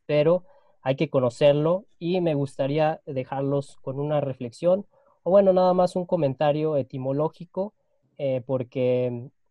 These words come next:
eh, eh, como comenté esa frase de "nosotros pagamos los impuestos y, y tenemos derechos", eh, si uno analiza lo que, eh, el, el origen etimológico de la palabra impuesto,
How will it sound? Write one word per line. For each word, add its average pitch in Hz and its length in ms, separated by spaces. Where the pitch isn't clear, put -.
eh, 131 340
eh, 139 220
como 139 200
comenté 139 380
esa 147 180
frase 147 380
de 131 140
"nosotros 202 420
pagamos 175 360
los 165 180
impuestos 160 640
y, 127 160
y 127 160
tenemos 151 400
derechos", 143 600
eh, 143 220
si - 160
uno 185 360
analiza 156 540
lo 139 160
que, 135 120
eh, 131 640
el, 131 280
el 139 180
origen 170 380
etimológico 147 560
de 147 40
la 139 100
palabra 151 320
impuesto, 170 640